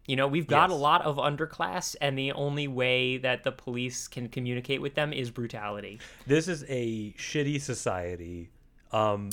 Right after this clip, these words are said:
Speaker 1: <laughs> I don't know if this is, I don't know if we've been coming across,
Speaker 2: <laughs>
Speaker 1: if, if
Speaker 2: Well,
Speaker 1: our point has been getting
Speaker 2: it, it,
Speaker 1: through,
Speaker 2: it's
Speaker 1: but
Speaker 2: important to recognize, because the reason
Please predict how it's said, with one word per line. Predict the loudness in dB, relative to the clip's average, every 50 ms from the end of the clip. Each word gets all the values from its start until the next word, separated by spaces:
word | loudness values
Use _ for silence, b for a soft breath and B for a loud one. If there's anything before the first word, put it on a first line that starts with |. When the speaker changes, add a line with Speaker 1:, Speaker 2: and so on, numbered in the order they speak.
| 2 2 2
Speaker 1:
<laughs> | 2 -6 4 8
I | 10
don't | 10 12 12
know | 12 12 12 12 10
if | 6
this | 4 2 2 2
is, | 2 6
I | 6 6
don't | 8 8 6
know | 6 6
if | 6
we've | 4 4 4
been | 2 0 0
coming | 0 0 -2 -2
across, | -4 -8 0 6 6 8 8 6 4 -2 -4 0 0
Speaker 2:
<laughs> |
Speaker 1:
if, | 0 0 2 -2 -4 -2 -2
if | -2 4
Speaker 2:
Well, | 6 6 6
Speaker 1:
our | 6 6
point | 4 4 2 2
has | 2 2
been | 0 0 2
getting | 4 6 6 6
Speaker 2:
it, | 6
it, | 6
Speaker 1:
through, | 6 6 6 6 6
Speaker 2:
it's | 4 4 6
Speaker 1:
but | 6 6 6
Speaker 2:
important | 6 6 4 4 0 -2 0
to | 2
recognize, | 2 2 2 0 -2 0 0 0 0 -2
because | -4 -8 -8 0 4 4 4 4 4 -4
the | -6 -6
reason | -4 -4 -4 -4 -4 -4 -4 -4 -4 -2 -4 -6 -8